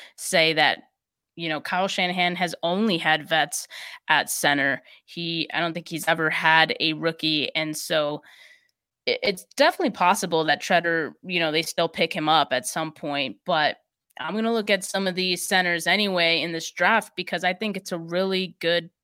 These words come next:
class. And, uh, Joey here had a comment, "Get that ten pick, trade back to sixteen, and take Linderbaum."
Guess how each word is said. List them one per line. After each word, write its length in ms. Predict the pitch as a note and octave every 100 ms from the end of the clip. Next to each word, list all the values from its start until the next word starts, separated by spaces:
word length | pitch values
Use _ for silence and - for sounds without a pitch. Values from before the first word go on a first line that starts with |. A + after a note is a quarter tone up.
| _ _ _
class. 500 | - E3 C#3+ - - -
And, 240 | F#3+ F#3
uh, 200 | E3 F3+
Joey 340 | F3 G3+ A3 G#3
here 240 | G#3 F#3+
had 160 | F#3 F#3+
a 80 |
comment, 460 | F#3+ G3 F3+ F#3 F3+ - - - - _
"Get 220 | F3+ F3+
that 360 | F#3+ F3 C3+ -
ten 240 | - A3 G#3
pick, 440 | - G3 F#3 - - - -
trade 280 | - A3
back 240 | G3 G3+ G3+
to 80 | G3+
sixteen, 800 | - G3 - - G3 F3+ F3+ F3
and 180 | - D#3+
take 300 | - F3+ F3
Linderbaum." 800 | D3 E3+ E3+ E3+ E3 E3 E3+ E3+